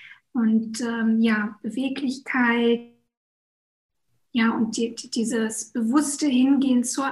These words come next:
Atmung und sich selbst besser zu spüren,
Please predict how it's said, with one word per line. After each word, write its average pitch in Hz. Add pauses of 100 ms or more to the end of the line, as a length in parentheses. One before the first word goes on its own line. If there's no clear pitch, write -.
(100)
Atmung 233
und 226 (280)
sich -
selbst 262
besser 262
zu -
spüren, 254